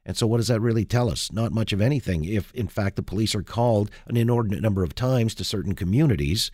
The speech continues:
well, then it just stands to reason you're gonna have more encounters. But we don't know that because we're not told about the crime stats. But I'll get around to that issue here. Uh, it's the Ontario Human Rights Commission who believes somehow that this is a big human rights issue,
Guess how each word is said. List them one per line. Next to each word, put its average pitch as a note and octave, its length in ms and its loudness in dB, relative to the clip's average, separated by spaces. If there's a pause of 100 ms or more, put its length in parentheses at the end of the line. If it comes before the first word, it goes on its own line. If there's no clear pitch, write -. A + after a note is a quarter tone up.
(360)
well, G2+ 100 -2
then A2 140 2
it G2+ 100 -2
just A2 180 -2
stands G#2 360 0
to F#2 100 -4
reason G2+ 460 2
you're G2+ 160 0
gonna G2+ 160 0
have G2+ 160 0
more G#2 240 0
encounters. A#2+ 560 -2
But G2+ 140 -6
we B2+ 100 2
don't C3+ 180 2
know D3+ 180 2
that C#2+ 220 -2 (180)
because G#2+ 320 -2
we're G#2 120 2
not G#2 200 2
told G2+ 220 0
about F2 200 0
the F2+ 60 -6
crime A2+ 320 2
stats. C#2+ 400 -2
But G#2+ 140 -2
I'll B2+ 80 4
get B2+ 160 4
around A2+ 360 4
to E2+ 300 0 (480)
that B2 360 2
issue F2+ 400 0
here. E2+ 480 -4
Uh, F2+ 220 -2
it's - 240 -6
the F#2+ 120 -4
Ontario F#2 480 0
Human F2 300 -2
Rights A2 260 0
Commission E2+ 400 -2
who G2 140 0
believes F2+ 580 2 (500)
somehow G2+ 380 2
that G2 200 0
this G2+ 180 -2
is F#2+ 120 -2
a F#2 280 -2 (160)
big A2+ 180 2
human G2+ 320 0
rights G2+ 380 0
issue, G#2 500 0